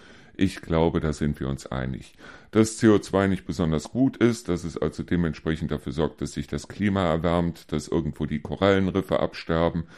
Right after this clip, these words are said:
dass also Wälder immer wieder in den Sommermonaten in Brand geraten und so weiter, brauchen wir uns, glaub ich, auch nicht drüber zu unterhalten. Aber jetzt sag ich mal das eine.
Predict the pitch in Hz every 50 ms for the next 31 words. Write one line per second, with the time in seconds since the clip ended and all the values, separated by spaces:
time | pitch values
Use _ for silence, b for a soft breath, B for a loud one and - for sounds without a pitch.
0 | B B B B B B B _ - 90 90 87 - - - 85 85 85 80 -
1 | 85 82 82 82 80 - - 85 87 - 90 95 101 98 92 95 92 90 - -
2 | - 95 92 87 87 80 76 87 90 92 90 85 85 - 76 85 85 82 82 80
3 | 82 - 101 92 85 82 82 85 85 87 85 82 78 - 76 78 76 80 - 78
4 | 76 78 78 - 71 69 80 80 80 82 - 85 78 78 80 - 73 65 73 71
5 | 73 76 - 67 B B B B B B B - 90 98 110 - - 90 90 87
6 | 85 80 - - - 73 73 73 73 - - 73 76 76 - 85 73 - - -
7 | 69 65 65 57 - - - 58 60 - 62 62 64 65 64 65 - - 65 69
8 | 73 78 78 82 82 82 - 98 113 113 110 101 - 82 80 80 78 80 - -
9 | - - 71 69 69 67 64 62 -